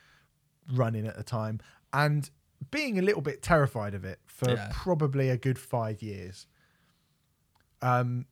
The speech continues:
Speaker 1: I think it's a brilliant record, and I
Speaker 2: Mm.
Speaker 1: have to say that and fucking Yanni Q Q Y O.
Speaker 2: Uh, Yankee, Yan-, Yankwai U X O.
Speaker 1: Yeah, and, uh,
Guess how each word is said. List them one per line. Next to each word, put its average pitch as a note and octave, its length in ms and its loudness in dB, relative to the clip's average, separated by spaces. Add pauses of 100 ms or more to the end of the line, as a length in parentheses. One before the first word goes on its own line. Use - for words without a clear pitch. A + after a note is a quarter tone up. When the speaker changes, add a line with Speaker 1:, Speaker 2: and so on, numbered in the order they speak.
(1700)
Speaker 1:
I C3+ 120 0
think F3+ 240 0
it's - 140 -8
a B2+ 60 0
brilliant B2+ 500 0
record, G2 540 -8
and C3+ 140 0
I C3+ 40 2
Speaker 2:
Mm. - 20 2
Speaker 1:
have E3+ 160 0
to C#3 80 -6
say B2+ 280 0
that E3 340 6 (100)
and B2+ 420 -2 (260)
fucking C#3 600 -4
Yanni C#3 460 0 (100)
Q C3+ 380 4
Q C3 500 0 (340)
Y C3 400 6
O. - 20 2
Speaker 2:
Uh, - 40 0
Yankee, D#3 840 6
Yan-, D#3+ 340 6
Yankwai D3 680 4
U A#2+ 180 0
X - 240 -4
O. G#2+ 140 -6 (800)
Speaker 1:
Yeah, F2 280 -12 (600)
and, E3 220 -4
uh, G3 80 -6